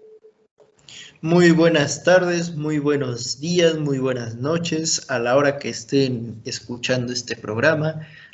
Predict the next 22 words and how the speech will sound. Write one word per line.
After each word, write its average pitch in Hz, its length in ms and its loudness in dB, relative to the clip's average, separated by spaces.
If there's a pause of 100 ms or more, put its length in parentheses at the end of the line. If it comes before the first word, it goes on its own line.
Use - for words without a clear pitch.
les 113 160 -12
mando 127 240 -2
un 135 100 -2
saludo 202 720 0 (300)
y, 196 480 4 (520)
eh, 113 340 -2
gracias 139 420 2
por 110 500 -6
escuchar 135 680 -2
una 135 200 -8
semana 120 360 -8
más 120 380 -6
a - 160 -8
Fórmula 113 380 -2
Entre - 180 -6
Amigos. 180 540 0 (420)
Eh, 110 920 0 (180)
ahí 123 400 0
semana 135 400 2
a - 20 0
semana 143 400 0
vamos 131 540 -2